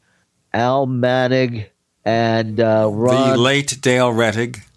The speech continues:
Speaker 1: Dale Rettig, that's correct, and Ron Pelger, I believe was the fellow's, uh, name, and even Ed Beeble to, to some degree, and Alan Greenfield.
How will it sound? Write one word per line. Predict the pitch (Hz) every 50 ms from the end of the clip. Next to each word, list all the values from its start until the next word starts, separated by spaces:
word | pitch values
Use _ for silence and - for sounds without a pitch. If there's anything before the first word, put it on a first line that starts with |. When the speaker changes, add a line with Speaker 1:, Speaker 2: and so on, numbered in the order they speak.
| _ _ _ _ _ _ _
Speaker 1:
Dale | - 143 139 143 143
Rettig, | 131 123 117 113 113 143 147 123
that's | 113 127 131 - -
correct, | - - 123 120 120 123 120 _ -
and | - 123 127 127 123 123 123
Ron | 131 139 143 151 151 151 143 131 _ _ _ - _ -
Pelger, | 165 156 135 131 113 101 101 98 95 95
I | 95 95
believe | 82 98 98 98 95 87 87
was | 87 87 87 80
the | 95 85
fellow's, | - - 104 95 95 95 92 90 87 104
uh, | 98 95 98 98
name, | 104 117 120 135 143 139 - - - -
and | - 208 202
even | 226 226 196 220 208
Ed | 208 202 165
Beeble | 151 208 214 202 165 170 127 -
to, | - 120 104 -
to | _ - 131
some | 117 - 143 135 123
degree, | 123 139 101 131 151 185 202
and | 202 196
Alan | 185 180 190 202 190
Greenfield. | 170 180 233 247 247 262 226 - - 117 92 78 - -